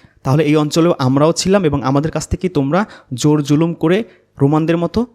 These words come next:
আমাদের মেরে পেটে মারপিট করে ভাগিয়ে দিয়েছো। তখন তাদের দাবিগুলো তারা আরও শক্ত করতে পারবে। তাছাড়া এই লজিকটা বা এই থিওরিটা কোরআনের সাথেও যায় না। কোরআনে আল্লাহ বলেছেন, সবাই হচ্ছে আল্লাহর উম্মত, সবাই হচ্ছে আল্লাহর সৃষ্টি।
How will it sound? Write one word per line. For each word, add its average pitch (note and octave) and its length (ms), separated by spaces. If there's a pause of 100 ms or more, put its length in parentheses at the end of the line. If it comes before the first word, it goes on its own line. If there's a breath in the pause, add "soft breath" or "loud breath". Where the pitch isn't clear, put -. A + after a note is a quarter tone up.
আমাদের C3 320
মেরে C3+ 240
পেটে F3 320 (480)
মারপিট C#3 360
করে - 220
ভাগিয়ে B2 300
দিয়েছো। F#2+ 420 (340 soft breath)
তখন F#3 260
তাদের D3 300
দাবিগুলো C#3+ 420
তারা D#3 200
আরও D3 120
শক্ত - 340
করতে C3 300
পারবে। G#2+ 260
তাছাড়া F#3 340
এই F3 220
লজিকটা E3 580
বা D3+ 260
এই C#3+ 260
থিওরিটা F3 460 (360 loud breath)
কোরআনের A3 260
সাথেও F#3+ 320
যায় B2+ 160
না। A2 80
কোরআনে F3 280
আল্লাহ E3+ 220
বলেছেন, F3+ 380 (500 loud breath)
সবাই G3+ 360
হচ্ছে G#3 240
আল্লাহর C#3+ 320
উম্মত, B2 260
সবাই F3 260
হচ্ছে F#3 220
আল্লাহর C#3 340
সৃষ্টি। - 500